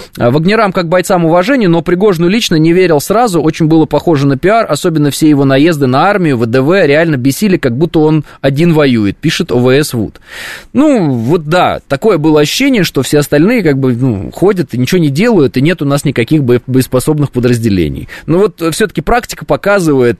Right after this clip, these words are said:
э, что это неправда. Недавно слышал, э, по этому поводу, э, очень, э, такие мудрые слова Аптея Улаудинова. Он, э, э, сказал, что, э,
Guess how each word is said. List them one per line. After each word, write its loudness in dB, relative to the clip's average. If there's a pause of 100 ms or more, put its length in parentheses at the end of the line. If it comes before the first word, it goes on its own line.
э, 4
что 0
это -2
неправда. -2 (560)
Недавно 0
слышал, 2
э, 4
по -4
этому 0
поводу, 2
э, 2 (120)
очень, 0
э, 0
такие -2
мудрые 2
слова 2
Аптея -2
Улаудинова. 2
Он, 0
э, 0
э, -4
сказал, 0
что, 2 (460)
э, 0